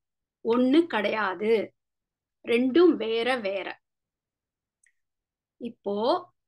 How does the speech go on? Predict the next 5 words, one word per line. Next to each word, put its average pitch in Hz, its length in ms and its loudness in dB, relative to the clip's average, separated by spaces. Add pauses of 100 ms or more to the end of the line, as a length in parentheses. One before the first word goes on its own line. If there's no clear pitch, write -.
(1080)
அகத்தை 349 520 0
பொறுத்த 247 300 2
வரைக்கும் 208 640 -8 (800)
இந்த 247 300 -4
அக்செப்டன்ஸும் 240 880 -4